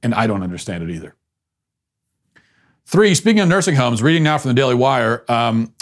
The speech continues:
it says, "Unbelievably, despite the fact that elderly people in senior care centers have been the hardest hit demographic in the coronavirus crisis, the state of California, where Governor Gavin Newsom has instituted harsh lockdown measures, is asking assisted living facilities to house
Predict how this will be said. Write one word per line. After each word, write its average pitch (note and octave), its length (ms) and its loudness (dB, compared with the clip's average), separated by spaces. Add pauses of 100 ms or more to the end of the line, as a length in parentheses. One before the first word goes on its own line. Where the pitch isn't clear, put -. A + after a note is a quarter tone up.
it B2 140 0
says, B2 320 0
"Unbelievably, E3 680 2
despite D#3 420 -2
the F3+ 100 -2
fact D3 260 -2
that B2+ 120 -6
elderly C3+ 320 0
people A#2 300 0
in A2+ 80 2
senior C3+ 300 2
care A2+ 220 0
centers A#2+ 420 -2 (360)
have B2+ 180 0
been B2 160 2
the A2+ 80 2
hardest C#3 360 0
hit E3 160 -2
demographic A2+ 580 0
in G#2 60 -2
the G2+ 80 -6
coronavirus A2+ 500 0
crisis, F2+ 420 -6 (500)
the - 60 -4
state F3 200 0
of F#3 80 0
California, C3+ 640 0
where G#2 140 0
Governor A2+ 280 0
Gavin G#2 240 0
Newsom A#2 300 0
has G2+ 220 -4
instituted G#2+ 480 -2
harsh A#2+ 340 -2
lockdown G#2+ 460 -2
measures, B2+ 420 0 (480)
is A2 160 -2
asking B2+ 560 0
assisted C3+ 420 0
living B2+ 240 2
facilities B2+ 640 0
to B2+ 100 -4
house B2 340 -2